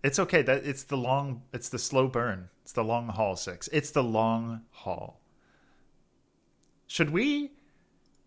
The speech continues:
I don't know if we have to bleep this out. Should we talk to Slacks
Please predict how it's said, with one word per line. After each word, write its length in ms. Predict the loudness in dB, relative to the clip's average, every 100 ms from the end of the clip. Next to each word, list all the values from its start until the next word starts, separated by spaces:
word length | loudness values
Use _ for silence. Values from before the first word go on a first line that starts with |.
| _ _ _ _ _ _ _ _ _ _ _ _ _ _ _ _ -20 -20 _ 0
I 80 |
don't 240 | 4 6 6
know 160 | 6
if 140 | 6 4
we 80 | 2
have 100 | 2
to 80 | -4
bleep 280 | -4 -6 -8
this 220 | -6 -4
out. 260 | -4 -6 _ _ _ _ _ _ _
Should 400 | -4 0 0 0
we 420 | 0 2 0 -2 -8 _ _ _ _ -2
talk 320 | 4 4 2
to 80 | -4
Slacks 800 | 0 2 4 2 -4 -8 -8